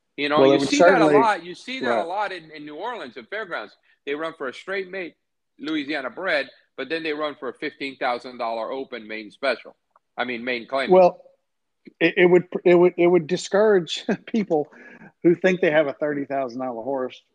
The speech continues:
Speaker 2: to dropping in to ten, uh, because, you know,
Speaker 1: Right.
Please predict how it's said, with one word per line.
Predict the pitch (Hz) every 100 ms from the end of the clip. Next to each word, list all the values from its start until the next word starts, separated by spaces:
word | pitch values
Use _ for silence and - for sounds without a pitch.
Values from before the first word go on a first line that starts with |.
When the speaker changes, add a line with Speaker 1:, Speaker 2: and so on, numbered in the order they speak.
| _
Speaker 2:
to | - 123
dropping | 143 151 139 143 143
in | 165 143 131
to | 135
ten, | - - 180 110 113 143 _ _ _ _ _ _ _ -
uh, | 135 123 120 113
because, | 143 - 156 123 - - _ _ _ _ _
you | 175 156
know, | 127
Speaker 1:
Right. | 123